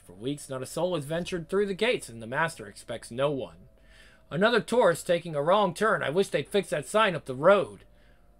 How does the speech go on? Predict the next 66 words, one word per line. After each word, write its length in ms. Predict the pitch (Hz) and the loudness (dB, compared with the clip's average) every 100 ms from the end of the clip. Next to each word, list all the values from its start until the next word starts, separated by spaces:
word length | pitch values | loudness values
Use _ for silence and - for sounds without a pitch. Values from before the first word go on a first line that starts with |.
| _ | _
The 80 | 123 | 0
headlight's 420 | 202 214 180 - | 2 4 2 0
brightness 540 | 160 175 139 123 - | -2 0 0 -6 -10
masks 280 | 139 156 151 | -6 -6 -6
the 100 | 127 | -10
driver's 440 | 120 160 143 117 | 0 2 2 -2
identity. 540 | 110 104 139 120 90 - - | -6 -4 -6 -6 -12 -18 -20
Excuse 340 | - 285 220 | -4 -2 0
me, 80 | 196 | 0
you've 140 | 180 | 0
taken 260 | 233 240 208 | 0 0 2
a 60 | |
wrong 280 | 185 208 196 | 4 4 4
turn. 260 | 185 214 151 | 0 0 0
The 120 | 143 | -2
inn 140 | 170 | -2
is 100 | 156 | -4
about 220 | 143 156 143 | 0 0 0
a 80 | |
half 260 | 131 185 - | 2 2 4
mile 260 | 185 180 165 | 0 2 2
back 300 | 160 180 147 | 4 4 2
on 140 | 127 | -4
your 120 | 117 | -2
left. 500 | 131 156 127 - - - - - - - - - - - - | 4 4 4 -4 -20 -20 -20 -20 -20 -20 -20 -20 -20 -20 -2
I've 220 | 147 151 | 0 0
come 180 | - 220 | 2 2
to 80 | 156 | 2
see 160 | - 170 | 0 -2
the 80 | |
professor. 500 | 139 120 170 175 143 | -2 0 4 4 2
He's 160 | 120 117 | -8 -10
expecting 560 | 113 - 170 165 123 90 | -12 0 0 0 -6 -10
me. 220 | 80 - - - - - | -14 -20 -20 -20 -12 -6
I'm 100 | 196 | 0
sorry, 280 | - 269 185 | 4 6 4
but 100 | 151 | 2
my 160 | 160 | 0
logbook 460 | 165 208 190 175 160 | 4 4 4 0 0
doesn't 240 | 190 160 | 0 -2
show 180 | - 220 | -2 -2
any 120 | 175 | -2
visitors 440 | 139 175 165 127 - | 0 -2 0 -6 -8
tonight. 360 | 117 110 101 - | -10 -10 -10 -12
Let 80 | |
me 80 | 311 | -8
validate 400 | 202 208 208 185 | 2 4 4 2
your 140 | 147 151 | 0 0
I 100 | 139 | 0
D 160 | 180 | -2
before 260 | 143 - 120 | -6 -6 -8
I 40 | |
call 240 | - 151 139 | -4 -2 -2
up 80 | |
to 100 | - | -4
the 80 | 107 | -8
house. 400 | 113 147 101 - | -2 -2 -4 -10
I 60 | - | -12
have 140 | 104 | -12
strict 280 | - 180 - | -6 -4 -2
orders 300 | 180 180 117 | 0 0 0
not 160 | 131 127 | -8 -10
to 80 | 104 | -12
disturb 400 | - 190 170 98 | -8 0 0 0
the 60 | |
doctor. 560 | 92 127 127 - 76 | -6 -4 -4 -6 -18